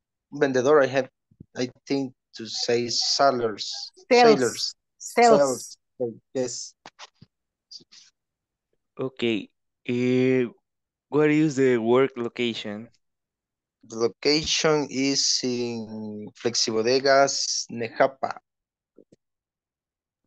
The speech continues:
Speaker 3: Mm, the department?
Speaker 1: Department, department of the country.
Speaker 3: No, I mean, department, eh, ¿cuál es el nombre del departamento que va
Speaker 1: Ah,
Speaker 3: en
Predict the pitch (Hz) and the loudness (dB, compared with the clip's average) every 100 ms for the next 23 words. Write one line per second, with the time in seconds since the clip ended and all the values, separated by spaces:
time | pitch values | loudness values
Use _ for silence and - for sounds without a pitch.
0 | _ _ _ _ _ _ _ _ _ _ | _ _ _ _ _ _ _ _ _ _
1 | _ - 120 120 123 120 117 117 113 - | _ -10 -4 -2 -2 0 2 2 0 2
2 | 107 120 156 185 208 _ _ _ _ _ | 2 2 0 -2 -4 _ _ _ _ _
3 | _ _ 131 - 131 131 127 139 139 143 | _ _ -18 -8 -2 -2 -2 -6 -4 -2
4 | 147 147 156 156 156 _ _ _ _ _ | -2 -2 -4 -8 -12 _ _ _ _ _
5 | _ _ _ _ - 120 135 170 160 143 | _ _ _ _ -10 -2 0 2 2 2
6 | 120 113 117 110 156 208 - - 196 196 | 0 0 0 2 2 2 -2 -4 -2 -2
7 | - _ _ _ _ _ _ _ _ 120 | -6 _ _ _ _ _ _ _ _ -4
8 | 139 135 113 117 131 127 110 104 92 113 | -2 0 0 -2 -2 -2 -2 -6 -6 -6
9 | 110 120 135 139 139 113 - 123 110 123 | -2 0 0 0 -2 -6 -6 -6 -2 0
10 | 135 151 139 139 135 117 110 107 104 107 | 0 -2 -4 -2 0 -2 -4 -4 -6 -8
11 | 123 110 95 95 98 _ 95 92 92 90 | -8 -6 -6 -6 -10 _ -8 -4 -4 -4
12 | 135 127 110 | -4 -4 -6